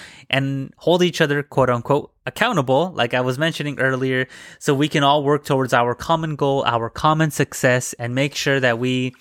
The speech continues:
bring each other up. We're there to be for each other. You know, no one has to start a bus-, no one says that starting a business has to be a lonely journey.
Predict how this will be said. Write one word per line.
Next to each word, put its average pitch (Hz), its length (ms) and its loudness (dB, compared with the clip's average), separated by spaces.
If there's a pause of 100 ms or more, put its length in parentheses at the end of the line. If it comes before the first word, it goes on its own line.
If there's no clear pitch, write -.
(840)
bring 135 480 0
each 170 180 -2
other 143 280 2
up. 127 280 2 (240)
We're 135 160 2
there 139 240 4
to 143 160 -10
be 135 180 -4
for 135 200 -2
each 135 200 -2
other. 127 380 -2 (400)
You 139 80 -2
know, 127 300 0 (300)
no 160 140 0
one 190 160 2
has 165 220 2
to 151 100 -4
start 135 380 2
a 131 40 -6
bus-, 131 340 -4 (300)
no 185 200 4
one 233 380 0 (280)
says 151 380 2
that 123 360 2
starting 139 360 0
a 127 60 -2
business 131 360 -2
has 139 300 -2
to 135 100 -4
be 123 140 -2
a 120 60 0
lonely 117 360 -4
journey. 147 480 -2